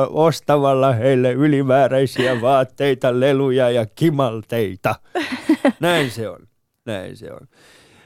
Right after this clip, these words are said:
Speaker 1: Ää, mut mikä on semmonen asia, mistä, okei, totta kai isovanhemmuus ja, ja kaikki tällaiset asiat,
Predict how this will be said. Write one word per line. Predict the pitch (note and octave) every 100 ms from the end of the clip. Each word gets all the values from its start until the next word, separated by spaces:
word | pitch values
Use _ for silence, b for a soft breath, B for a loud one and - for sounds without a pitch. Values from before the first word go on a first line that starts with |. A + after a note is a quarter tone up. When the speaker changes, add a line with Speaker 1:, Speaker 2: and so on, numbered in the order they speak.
| -
Speaker 1:
Ää, | B2 B2 A#2+ A2+ A2+ - B1 B1 C2
mut | E3+ E3 E3+ F3 F#3
mikä | G3 G#3
on | E3+
semmonen | D#3 C#3
asia, | D3+ D3 B2
mistä, | B2 - A2+ A2
okei, | C#3 C#3
totta | B2+ -
kai | A#2 A#2 A#2
isovanhemmuus | A#2 A2 A#2 A#2 A#2 A2+ A2
ja, | A#2 G#2+ A2
ja | A2
kaikki | A2 -
tällaiset | A2+ A2+ A2+ -
asiat, | A#2 A2+ G#2+